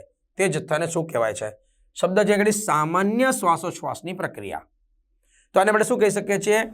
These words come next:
તો જથ્થો કહી શકાય, ટાઇડલ વોલ્યુમ કહી શકાય છે. એ near about પાંચસો એમ એલ હોય છે. તો આવું ક્યાં છે? તો એક તો રેસિડ્યુઅલ વોલ્યુમ છે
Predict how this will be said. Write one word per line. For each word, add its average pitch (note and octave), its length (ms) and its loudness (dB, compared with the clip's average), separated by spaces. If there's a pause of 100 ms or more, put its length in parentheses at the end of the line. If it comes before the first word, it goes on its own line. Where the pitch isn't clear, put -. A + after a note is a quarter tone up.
તો F#3 120 6
જથ્થો F#3 300 6
કહી G3+ 100 6
શકાય, G#3 160 2
ટાઇડલ F#3 320 6
વોલ્યુમ G3 320 6
કહી G3 120 4
શકાય G3 320 2
છે. G#3 120 -2
એ E3 220 -2
near F3 260 2
about F3+ 320 2
પાંચસો F3 800 0
એમ D#3+ 180 -4
એલ F3 100 -2
હોય D#3 280 0
છે. E3 140 -8 (2250)
તો G3 60 6
આવું A3 140 4
ક્યાં A#3 180 4
છે? A2 200 -2
તો - 140 -4
એક D3+ 180 0
તો E3 60 2
રેસિડ્યુઅલ E3 400 2
વોલ્યુમ E3 360 2
છે E3 180 0